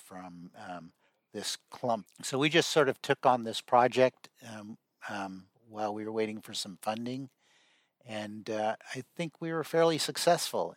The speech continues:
in, in two different methods for, uh, sort of declumping these particles and separating them out into the, you know, the size that they were precipitated out as.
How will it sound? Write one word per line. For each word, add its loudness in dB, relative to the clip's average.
in, -12
in -12
two -4
different 0
methods -6
for, -6
uh, -4
sort -10
of -12
declumping -4
these -10
particles -8
and -20
separating -12
them -14
out -12
into -20
the, -6
you -14
know, -8
the -12
size 10
that -4
they -2
were -4
precipitated -4
out 2
as. -14